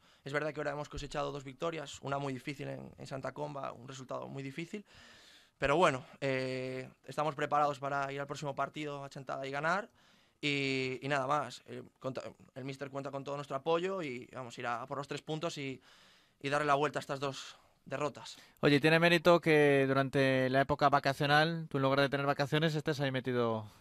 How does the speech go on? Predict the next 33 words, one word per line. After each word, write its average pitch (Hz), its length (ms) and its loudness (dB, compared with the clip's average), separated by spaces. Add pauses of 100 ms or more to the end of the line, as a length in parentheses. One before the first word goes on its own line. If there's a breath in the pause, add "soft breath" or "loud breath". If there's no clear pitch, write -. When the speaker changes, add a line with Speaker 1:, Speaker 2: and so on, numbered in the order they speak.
(120 soft breath)
Speaker 2:
en 135 160 -4
la 123 100 8
faena 143 320 6
del 131 100 2
trabajo, 151 340 2
en 139 40 2
el 135 80 -2
campus. 131 460 -4
Speaker 1:
Ya, 160 260 -2
es, 156 240 -8 (100)
bueno, 151 200 -2
es 143 80 -8
lo 170 80 -2
que 156 140 -4
os 127 180 -6
comentaba 123 400 -6
antes, 120 260 -10
que 127 160 -8
para 127 180 -6
mí 143 100 -6
esto 160 180 -4
no, 143 200 -4
es 131 240 -10
un 156 80 -10
trabajo, 156 440 -4
pero 127 240 -6
yo 135 100 -6
lo 143 100 -2
vivo 143 200 -4
como 135 140 -6
una 139 140 -4
pasión. 127 400 -6 (400 soft breath)
Yo, 135 540 -2